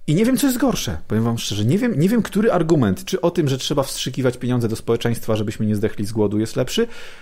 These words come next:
Czyli tutaj mówię drzwi pr-, przez Wenezuelę do Star Treka. Czy argument o tym, że roboty będą płacić podatki, z których będziemy się utrzymywać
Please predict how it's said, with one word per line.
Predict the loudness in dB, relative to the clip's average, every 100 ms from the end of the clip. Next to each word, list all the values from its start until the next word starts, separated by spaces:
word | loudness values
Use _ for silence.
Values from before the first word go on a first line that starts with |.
| -20 -20 -16 -10 -6 -6 -4
Czyli | -2 -2
tutaj | 2 2
mówię | 4 2 2
drzwi | 0 -2
pr-, | 0 -2 -2
przez | -2 0
Wenezuelę | 2 2 4 4 4
do | 0
Star | -2 -2
Treka. | 0 0 -2 -4 -6 -4 -4 -4 -8 -8 -10 -10 -6
Czy | 0 4 2 0
argument | 0 2 2 2 0
o | 0
tym, | 2
że | 2
roboty | 2 2 0 0
będą | 0 0
płacić | -2 -2 0
podatki, | 0 2 0 0 -4 -4 -6 -10 -10
z | -6
których | 0 2
będziemy | 2 2 0
się | 0
utrzymywać | -2 -2 0 0 2 2 -2